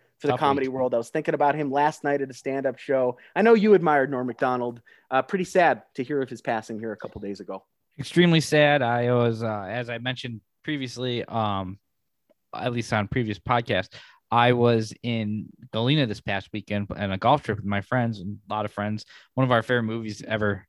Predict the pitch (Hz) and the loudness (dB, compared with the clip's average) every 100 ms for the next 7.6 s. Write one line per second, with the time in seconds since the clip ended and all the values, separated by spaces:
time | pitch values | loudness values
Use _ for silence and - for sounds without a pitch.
0 | _ 110 104 110 113 101 104 101 101 104 | _ 0 4 6 4 4 2 0 0 -2
1 | 104 101 - 120 107 104 95 107 101 95 | -2 -4 -4 -2 0 -2 -4 -4 -6 -4
2 | 101 - - 117 113 107 107 107 98 - | -4 -4 0 2 2 0 -4 -4 -4 -2
3 | 110 107 98 98 101 - - _ 104 101 | -2 -2 -2 -2 -4 -12 -20 _ -10 -2
4 | 135 135 117 117 113 - 113 110 107 113 | 4 6 6 4 4 2 2 2 -2 -10
5 | - - 113 98 95 _ _ _ - 127 | -10 -10 -4 -4 -6 _ _ _ -2 0
6 | 113 113 - 143 - 95 92 95 92 - | 0 -2 0 -2 0 -4 -2 -4 -4 -6
7 | 95 104 87 82 85 | -6 -4 -6 -6 -8